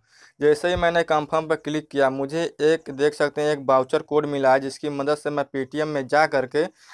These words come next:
मैं आपको पैंतीस रुपये का रिचार्ज करता हूँ, मुझे तीस रुपये कैशबैक मिलेगा। जी हाँ दोस्तों, बिल्कुल आपके सामने मैं करता हूँ।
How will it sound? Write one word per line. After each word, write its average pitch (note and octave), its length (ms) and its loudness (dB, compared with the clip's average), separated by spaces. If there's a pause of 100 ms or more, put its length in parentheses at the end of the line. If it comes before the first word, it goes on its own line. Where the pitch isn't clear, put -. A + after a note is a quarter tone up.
(140)
मैं C#3 100 0
आपको C#3+ 260 2
पैंतीस D3 440 -2
रुपये D#3 140 2
का D3 40 2
रिचार्ज D3+ 380 2
करता C#3+ 280 -2
हूँ, D3 120 -2
मुझे C#3+ 200 -4
तीस D#3 260 -8
रुपये C#3+ 160 0
कैशबैक C#3 380 0
मिलेगा। B2 360 -2
जी C3 80 -6
हाँ C#3+ 80 -4
दोस्तों, D#3 300 -4
बिल्कुल D3 340 -4
आपके D3+ 280 0
सामने C#3 420 -2
मैं C#3 160 -6
करता B2+ 280 -4
हूँ। B2 160 -4